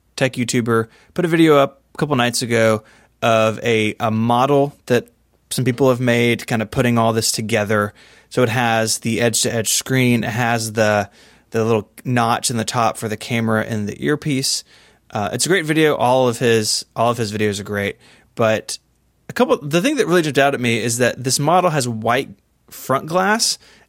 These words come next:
and boys, it is, it is not good looking at all. <laughs> Like, it is really,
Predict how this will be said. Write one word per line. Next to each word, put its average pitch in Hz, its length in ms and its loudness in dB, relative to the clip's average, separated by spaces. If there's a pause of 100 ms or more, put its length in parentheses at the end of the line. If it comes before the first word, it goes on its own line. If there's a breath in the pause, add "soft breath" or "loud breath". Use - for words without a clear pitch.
and 110 400 0 (280)
boys, 120 600 2
it 123 160 2
is, 104 400 0 (160)
it 143 80 2
is 135 160 2
not 226 320 0
good 233 180 2
looking 233 280 2
at 202 120 4
all. 131 340 4
<laughs> - 60 -12
Like, 147 100 0
it 151 120 6
is 113 240 0
really, 131 500 4